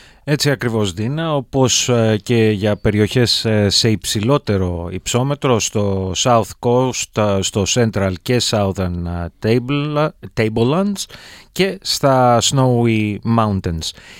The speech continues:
Η προειδοποίηση για επικίνδυνα καιρικά φαινόμενα ακυρώθηκε ωστόσο για την πόλη του Σίδνεϊ.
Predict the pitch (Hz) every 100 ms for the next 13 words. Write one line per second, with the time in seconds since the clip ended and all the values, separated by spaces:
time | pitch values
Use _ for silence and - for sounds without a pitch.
0 | - - 117 120 117 113 113 - 117 117
1 | 110 101 147 175 - 143 123 113 104 98
2 | 113 - 104 - 151 156 156 135 127 107
3 | 95 123 113 113 101 104 107 131 170 -
4 | - 127 - 120 120 165 135 92 107 -
5 | 165 - 147 123 113 113 107 143 135 123
6 | 117 - 127 95 90